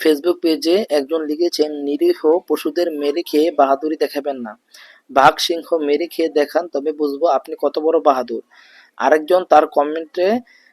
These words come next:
লিখেছেন, "সামান্য শাক পাতা খেয়ে বাহাদুরি দেখাবেন না।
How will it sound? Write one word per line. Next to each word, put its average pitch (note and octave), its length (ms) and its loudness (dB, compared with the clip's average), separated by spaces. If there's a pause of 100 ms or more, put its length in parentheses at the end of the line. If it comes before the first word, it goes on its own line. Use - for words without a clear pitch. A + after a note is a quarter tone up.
(100)
লিখেছেন, D#3 520 -2 (240)
"সামান্য D#3+ 520 -2
শাক C#3+ 340 0
পাতা E3+ 240 0
খেয়ে E3 180 2
বাহাদুরি D3 460 0
দেখাবেন D3 400 -2
না। A2 200 -12